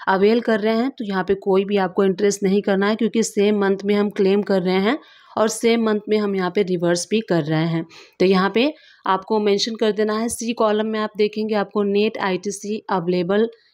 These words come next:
ए माइनस बी, तो ए यानी कि all other आईटीसी जो है उसमें से माइनस हो जाएगा बी, जो आपने रिवर्स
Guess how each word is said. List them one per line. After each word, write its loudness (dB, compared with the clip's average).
ए 4
माइनस -2
बी, -8
तो -2
ए 4
यानी 0
कि -12
all 2
other -4
आईटीसी -6
जो 2
है -4
उसमें 2
से -2
माइनस 0
हो -6
जाएगा 0
बी, -8
जो -2
आपने -2
रिवर्स -2